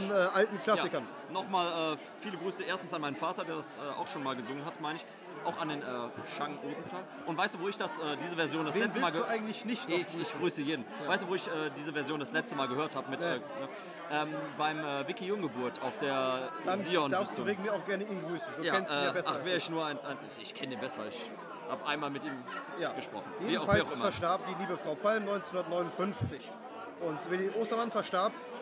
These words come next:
Speaker 1: schon bereits früher am sechsten August neunzehnhundertsechsunddreißig. Und er hat vier Tage vorher Heimweh nach Köln gedichtet. Wusstest du
Speaker 2: Vier
Speaker 1: das?
Speaker 2: Tage? Das wusste ich nicht.
Speaker 1: Vor
Speaker 2: Fun,
Speaker 1: seinem Tod.
Speaker 2: Fun Fact.
Speaker 1: Ja, Fun jetzt vielleicht nicht unbedingt,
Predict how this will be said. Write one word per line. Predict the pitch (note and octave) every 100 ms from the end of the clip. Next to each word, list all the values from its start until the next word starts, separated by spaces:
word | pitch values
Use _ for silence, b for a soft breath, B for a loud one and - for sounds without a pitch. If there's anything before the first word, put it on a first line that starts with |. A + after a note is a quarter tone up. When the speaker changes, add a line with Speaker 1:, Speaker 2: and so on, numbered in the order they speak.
| -
Speaker 1:
schon | G3+ G#3
bereits | G3 G3 F#3+
früher | - A#3 G#3+
am | G3
sechsten | D#3+ A3 A3 G#3+
August | F#3 G3+ -
neunzehnhundertsechsunddreißig. | G#3 G3+ F3 G3 F#3+ G#3 A3 -
Und | A3+ C4+
er | F#3+
hat | E3 - G3+
vier | D#4 -
Tage | B3 A#3+ G#3
vorher | - G3+ D#3+ C#3 - - -
Heimweh | F#3+ F3+
nach | F3 D3+
Köln | F#3+ D#3+
gedichtet. | D3 C#3 D3+ -
Wusstest | G3+ G#3 -
du | -
Speaker 2:
Vier | B3
Speaker 1:
das? | G#3+
Speaker 2:
Tage? | A3+ -
Das | - -
wusste | A#3+ -
ich | G#3
nicht. | G3+ G#3
Speaker 1:
Vor | G#3
Speaker 2:
Fun, | G3
Speaker 1:
seinem | G3+ G3+
Tod. | G#3 E3+
Speaker 2:
Fun | F3+ F3+
Fact. | G#3 B3+ - - - - - - E3+
Speaker 1:
Ja, | F#3 F3 -
Fun | F3+ G#3
jetzt | G3+ -
vielleicht | G#3 F3
nicht | G3
unbedingt, | G3+ F#3+ A#3+